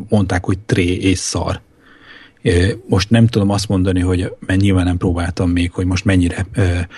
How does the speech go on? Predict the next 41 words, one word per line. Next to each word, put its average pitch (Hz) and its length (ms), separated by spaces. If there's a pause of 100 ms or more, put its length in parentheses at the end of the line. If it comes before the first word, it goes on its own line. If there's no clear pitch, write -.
(120)
jó 92 460
a, 101 80
a, 87 400
a, - 720
a, 92 220
ebbe 92 240
a 90 40
Steam 95 280
kontrollerbe 95 720
lévő, 101 400 (420)
de - 120
azt - 120
mindenki 95 360
elmondta, 95 420
hogy, 95 180
ö, 98 100 (320)
sokkal - 480
precízebb, 98 800
mint 90 220
mondjuk 90 300
egy 92 100
ilyen 90 180
analóg, 85 480 (140)
ö, 92 160 (440)
karos 90 380
kontroller. 98 580
Tehát 101 160
most 95 140
lehet, 110 160
hogy 117 80
nem 104 160
a 92 120
P - 60
C-t 95 360
kell 92 160
nézni, 92 260
hogy 92 120
egér 92 320
helyett - 280
fogod 95 340
ezt 92 360